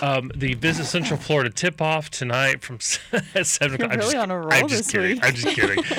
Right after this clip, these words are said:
Speaker 2: <laughs>
Speaker 1: Seven o'clock, uh, about an hour away over there at the R P Funding Center, uh, as they take on the East Carolina Pirates. Uh, some tickets still available, and if you're not able to be there in person, tune on,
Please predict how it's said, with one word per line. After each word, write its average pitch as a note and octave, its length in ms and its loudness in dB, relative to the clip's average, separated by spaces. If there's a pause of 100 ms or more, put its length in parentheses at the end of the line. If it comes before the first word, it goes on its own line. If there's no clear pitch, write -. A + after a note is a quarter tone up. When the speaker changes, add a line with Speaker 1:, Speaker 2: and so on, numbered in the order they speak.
(160)
Speaker 2:
<laughs> - 40 -20
Speaker 1:
Seven D#3+ 320 2
o'clock, C3 480 2
uh, A2+ 180 2
about C#3+ 260 2
an C3+ 60 2
hour B2 200 4
away A2+ 340 2
over G#2+ 200 -2
there A2 180 4
at G#2+ 80 0
the A#2+ 140 0
R G#2 100 -2
P A#2+ 160 -4
Funding G#2+ 300 -6
Center, A2 480 0 (260)
uh, G#2+ 140 -8
as G2 100 -6
they A#2 120 -4
take - 260 -6
on G#2+ 120 -4
the G#2+ 200 -10
East A2 180 -8
Carolina G#2+ 460 -2
Pirates. A#2 640 0 (200)
Uh, A2 200 0
some D3 180 -4
tickets F#3+ 300 0
still G3 240 4
available, F#3 560 2 (240)
and A#2+ 160 0
if A2 100 -4
you're B2 100 0
not B2 240 0
able B2 280 -2
to A2+ 540 -4
be B2+ 180 -2
there A#2 180 2
in G#2+ 80 -4
person, D3 840 -2
tune B2+ 240 -2
on, A#2 280 -2